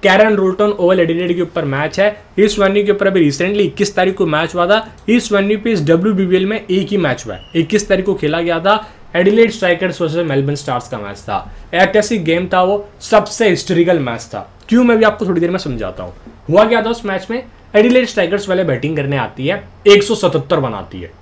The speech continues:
तीन विकेट गवा के विशाल स्कोर बनाया और सामने जो टीम थी मेलबर्न स्टार्स, उनतीस रन पे ऑल आउट हो गई।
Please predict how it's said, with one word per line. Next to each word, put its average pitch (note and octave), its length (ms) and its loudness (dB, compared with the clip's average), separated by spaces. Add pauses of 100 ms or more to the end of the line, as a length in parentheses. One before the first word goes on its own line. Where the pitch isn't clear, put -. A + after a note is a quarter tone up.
तीन F#3+ 200 2
विकेट D3 260 0
गवा G#2 240 -6
के B2 80 -4
विशाल F#3 340 0
स्कोर F#3 220 -4
बनाया D#3 360 -2 (280)
और C#4+ 160 6
सामने B3+ 360 4
जो B3+ 160 0
टीम G#3+ 280 0
थी - 200 -4 (260)
मेलबर्न G3 360 4
स्टार्स, B2 400 -4 (300)
उनतीस F#3 540 2
रन E3+ 180 0
पे F3 100 -2
ऑल C3 140 0
आउट B2 160 -4
हो G#2 80 -10
गई। F#2 180 -12